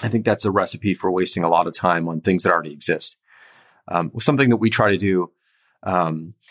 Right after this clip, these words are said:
is, you know, we're, we're, we're, Hey is a great example of this. Um,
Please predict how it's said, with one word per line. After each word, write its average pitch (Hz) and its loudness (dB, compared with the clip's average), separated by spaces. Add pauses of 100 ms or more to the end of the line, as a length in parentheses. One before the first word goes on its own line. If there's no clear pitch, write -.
(180)
is, 104 2
you 131 2
know, 104 4
we're, 113 2
we're, 131 0
we're, 131 2 (160)
Hey 120 2
is 113 0
a - -8
great 110 0
example 95 -2
of 87 -6
this. - -8
Um, 90 -2